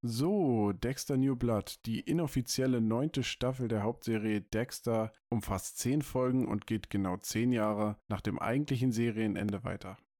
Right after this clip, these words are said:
Solltet ihr nicht wissen, was es mit der eigentlichen Serie auf sich hat, dann hört doch gerne bei mir Part eins, denn da gehe ich nochmal ganz genau auf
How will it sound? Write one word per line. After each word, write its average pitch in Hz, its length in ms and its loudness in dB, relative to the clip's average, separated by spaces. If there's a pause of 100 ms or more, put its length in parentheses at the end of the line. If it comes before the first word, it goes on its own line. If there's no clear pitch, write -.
(320)
Solltet 104 320 -4
ihr 101 80 -4
nicht 113 300 -4
wissen, 151 300 0
was 131 180 -2
es 120 120 -6
mit 123 140 -2
der - 160 -2
eigentlichen 139 400 0
Serie 127 320 2
auf 123 140 -2
sich 147 200 -2
hat, 143 220 -4 (240)
dann 117 160 2
hört 139 100 0
doch 147 140 -2
gerne 143 240 0
bei 139 100 2
mir 139 180 4
Part 156 260 -2
eins, 131 500 -2
denn 107 180 -2
da 113 180 2
gehe 117 240 -2
ich - 160 -6
nochmal 110 280 0
ganz 107 300 -2
genau 110 260 0
auf - 200 -6